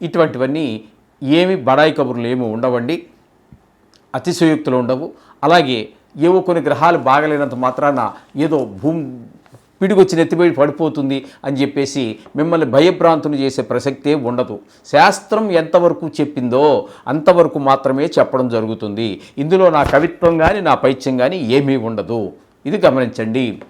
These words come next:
యథార్థం అయితే ఇంతవరకే ఉంటుంది. కవిత్వం కావాలంటే కూడా చెప్పచ్చు, అది నా ధ్యేయం కాదు, నా లక్ష్యం కాదు. శాస్త్రం చెప్పడానికి వచ్చినటువంటి వాడిని కాబట్టి ఇది గమనించండి. ఓకే, వృషభ రాశి వారికి ఏప్రిల్ నెలలో గోచార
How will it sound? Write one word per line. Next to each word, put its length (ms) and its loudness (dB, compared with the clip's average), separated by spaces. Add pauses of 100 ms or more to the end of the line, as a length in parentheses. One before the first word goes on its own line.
(300)
యథార్థం 420 2
అయితే 200 -2
ఇంతవరకే 480 2 (100)
ఉంటుంది. 380 -8 (240)
కవిత్వం 360 -2
కావాలంటే 360 2
కూడా 180 -6
చెప్పచ్చు, 420 -4 (400)
అది 120 -6 (400)
నా 80 4 (100)
ధ్యేయం 280 2 (100)
కాదు, 200 0 (420)
నా 140 2
లక్ష్యం 380 -2
కాదు. 220 -4 (560)
శాస్త్రం 480 0
చెప్పడానికి 400 -2
వచ్చినటువంటి 460 -8
వాడిని 220 -8 (220)
కాబట్టి 260 0
ఇది 140 -6
గమనించండి. 520 -4 (440)
ఓకే, 220 -12 (1040)
వృషభ 360 -2
రాశి 300 4
వారికి 340 2 (800)
ఏప్రిల్ 320 0
నెలలో 260 0 (420)
గోచార 300 2